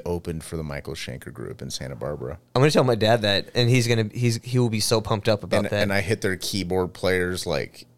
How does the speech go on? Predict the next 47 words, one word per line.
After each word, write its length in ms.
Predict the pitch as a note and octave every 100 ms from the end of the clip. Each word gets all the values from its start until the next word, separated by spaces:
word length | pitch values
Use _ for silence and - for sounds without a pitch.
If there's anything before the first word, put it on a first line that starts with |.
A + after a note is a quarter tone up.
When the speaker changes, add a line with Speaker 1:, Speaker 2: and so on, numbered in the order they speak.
| _
Speaker 1:
he 120 | -
had, 80 | G2+
like, 140 | F2
a 40 | F2
four 480 | - - G2 F2+ F2+
keyboard 760 | - G2 F#2 F2 F2+ F2+ C#2
stack. 680 | - - F2+ E2+ F#2 - - _ _
Speaker 2:
Yeah. 240 | B2+ A2 F2+ -
Speaker 1:
Right? 300 | - G2 G#2 - _ _ -
And 160 | G2+
it, 140 | F#2 -
they 200 | G2+ G2
put 240 | - G#2+
this 160 | F2 F2 - _
fucking 340 | B2 - F2+
tarp 420 | - - F#2 A2 -
over 340 | C3+ C#3 D3+
it, 220 | E3 E3 -
like 200 | B2+ A#2
Speaker 2:
Mm. 80 | G#2
Speaker 1:
assholes, 480 | G2 G2+ A2+ C3 A#2+
'cause 140 | - F#2
they 100 | F2+
backlined 680 | D#2+ E2 F2 G2+ G2 F#2+
all 140 | F#2 F2+
their 160 | E2
shit. 480 | D#2 - G2 G2+ - _ _ _ _ C3
Speaker 2:
Mm-hmm. 320 | B2+ A2 G#2+ G2+
Speaker 1:
And 160 | F#2+
then 100 | F#2
we, 300 | F#2 F#2+ F#2+ -
we 160 | F#2 G2
had 100 | E2+
to 80 | -
open 280 | F2 G2+
for 140 | G2 G2+
them, 200 | G2+ G2
and, 220 | E2+ D#2 -
and 260 | F#2 E2+
I 140 | - F2+
fucking 400 | - F#2 F#2+ F2
hit 180 | - F#2+
it 140 | E2
with 160 | F2+ E2+
a 60 |
machete. 640 | D#2 D#2 - D#2+ D2+ D2 E2+ - _ _
Speaker 2:
<laughs> 720 | - - C3 - - - -